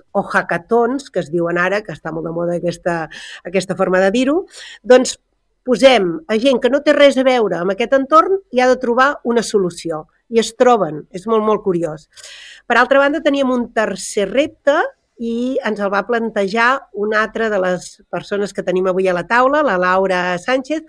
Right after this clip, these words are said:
alumna de segon de direcció i que havia estat alumna també de pastisseria. Ella ens explicarà que està fent un projecte, que ens explicarà de què va, que és el que ha de presentar a final de curs, i aquí li vam brindar l'oportunitat de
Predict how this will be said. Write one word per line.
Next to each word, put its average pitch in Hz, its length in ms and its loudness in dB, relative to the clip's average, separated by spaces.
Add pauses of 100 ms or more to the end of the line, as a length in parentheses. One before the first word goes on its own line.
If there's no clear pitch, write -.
(300)
alumna 196 320 0
de 185 160 0
segon 190 300 -2
de 180 100 2
direcció 180 480 2
i 269 60 -8
que 185 80 -2
havia 175 180 -2
estat 180 320 -6
alumna 180 320 -2
també 175 240 -6
de 175 80 -4
pastisseria. 180 760 -4 (760)
Ella 214 220 2
ens 214 100 -2
explicarà 226 720 0 (220)
que 196 100 -4
està 220 160 -4
fent 254 140 0
un 226 80 -4
projecte, 277 500 -2
que - 80 -6
ens 185 140 -4
explicarà 185 420 -4
de 190 80 0
què 208 160 -4
va, 269 140 4 (100)
que - 80 -6
és 165 80 -2
el 180 160 -2
que 180 80 -4
ha 185 80 -2
de 170 80 -6
presentar 175 320 -4
a 190 60 -6
final 226 180 0
de 247 80 0
curs, 269 320 -2 (480)
i 240 80 6
aquí 226 240 0
li 226 80 2
vam 233 240 2
brindar 240 320 2
l'oportunitat 226 640 0
de 247 160 4